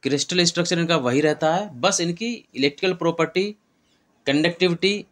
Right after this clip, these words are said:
इत्यादि में परिवर्तन आता है। उसके बाद एक क्वेश्चन ये भी बहुत ज़्यादा अराइज होता है कि भाई जर्मेनियम सिलिकॉन में क्या अंतर है और सबसे ज़्यादा mostly कौन सा यूज़ होता है। तो देखिए, सबसे ज़्यादा mostly यूज़ होता है आपका सिलिकॉन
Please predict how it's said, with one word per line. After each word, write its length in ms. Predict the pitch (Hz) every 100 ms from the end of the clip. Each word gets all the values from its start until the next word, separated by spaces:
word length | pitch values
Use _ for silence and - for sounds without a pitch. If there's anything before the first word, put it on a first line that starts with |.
| _
इत्यादि 440 | 135 - 143 139 143
में 120 | 156
परिवर्तन 540 | 151 127 120 101 196 233 _ _ - _ 135
आता 280 | 131 117 98
है। 140 | 95 - _ - - - - - - - 151
उसके 200 | 160 208
बाद 180 | 202 208
एक 120 | 214
क्वेश्चन 360 | 208 202 214
ये 100 | 196
भी 100 | 196
बहुत 200 | 185 190
ज़्यादा 260 | 180 185 190
अराइज 220 | 180 180
होता 160 | 185 180
है 80 | 180
कि 100 | 180
भाई 120 | 185 - - - 123
जर्मेनियम 420 | 143 151 160 180
सिलिकॉन 360 | 170 165 160 165
में 120 | 165
क्या 140 | 165
अंतर 280 | 151 143 135
है 120 | 135 - _ - - - - - _
और 60 | 127
सबसे 120 | 147
ज़्यादा 200 | 160 170
mostly 360 | 156 151 170 160
कौन 220 | 139 143
सा 100 | 151
यूज़ 100 | 143
होता 120 | 147
है। 60 | 151
तो 60 |
देखिए, 220 | - 202 220
सबसे 320 | - 170 190
ज़्यादा 160 | 185 190
mostly 260 | 175 170 185
यूज़ 180 | 175
होता 140 | 160 170
है 60 |
आपका 160 | 170 196
सिलिकॉन 420 | - 120 107 101